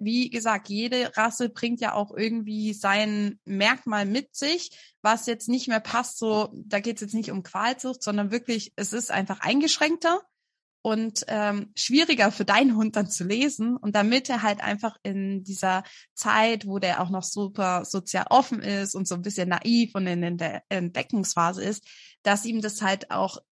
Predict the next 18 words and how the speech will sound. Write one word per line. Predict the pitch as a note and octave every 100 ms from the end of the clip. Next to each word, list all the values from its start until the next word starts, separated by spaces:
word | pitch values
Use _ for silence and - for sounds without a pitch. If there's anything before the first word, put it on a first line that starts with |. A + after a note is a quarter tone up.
| _ -
vermittelt | G#3 A#3+ C4+ G#3+ F3+
wird, | F3 F3+
dass | F3 -
zum | G3
Beispiel | F3+ G3 - G#3 F#3+ F#3+ - _ -
ein | F#3+
Mops | G3 G3+ - - -
oder | - G3+ G3 F#3+ F#3+ F#3
eine | F#3
französische | F3+ F#3+ F3+ G3 G#3 G#3 G#3 G3 F#3 _
Bulldogge | A3+ G#3+ G3+ F#3+ G3
im | - F#3+ F#3
Sommer | - G3+ G#3+ G3+ G3 - - _ _ _ _
oder | G#3 F#3+
beim | F#3+
Laufen | F#3 G3 G3+ G3+
röcheln | F#3+ G3 G3+ G#3 E3+
könnte. | - D#3 D#3 -